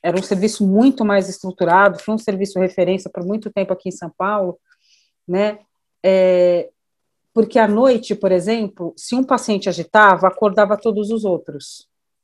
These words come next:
né? E se eu colocava ele num quarto, tudo no pronto-socorro, né? Então, eu olhava assim, cento e oitenta graus, eu conseguia ver cem por cento dos pacientes. Mas só de eu colocar num quarto, ali do ladinho, já dava mais conforto pros que estavam dormindo,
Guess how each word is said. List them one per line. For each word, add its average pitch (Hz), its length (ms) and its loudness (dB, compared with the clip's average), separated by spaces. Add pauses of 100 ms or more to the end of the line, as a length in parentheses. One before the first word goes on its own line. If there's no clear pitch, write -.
(580)
né? 196 300 -2 (100)
E 196 60 -10
se - 180 -6
eu 285 120 6
colocava 220 760 4
ele 180 300 0
num 196 180 -6
quarto, 170 680 0 (580)
tudo 339 300 2
no 320 80 4
pronto-socorro, 240 880 -2 (240)
né? 208 120 -4
Então, 240 240 -4
eu 240 40 -2
olhava 240 360 2
assim, 247 180 -10
cento 277 240 -4
e 285 40 -2
oitenta 247 280 0
graus, 226 240 0
eu 262 60 -8
conseguia 254 360 -2
ver 233 140 -2
cem 294 260 -2
por 285 80 -12
cento 262 200 -4
dos 233 100 -10
pacientes. 220 800 -6 (480)
Mas 214 160 6
só 302 160 2
de 320 100 -2
eu 330 60 0
colocar 269 360 2
num 208 160 0
quarto, 208 760 4 (580)
ali 208 240 4
do 202 140 2
ladinho, 202 760 2
já 226 160 -2
dava 233 300 2
mais 254 340 0
conforto 233 680 -4
pros 247 220 -12
que - 160 -6
estavam 226 480 -2
dormindo, 196 680 -4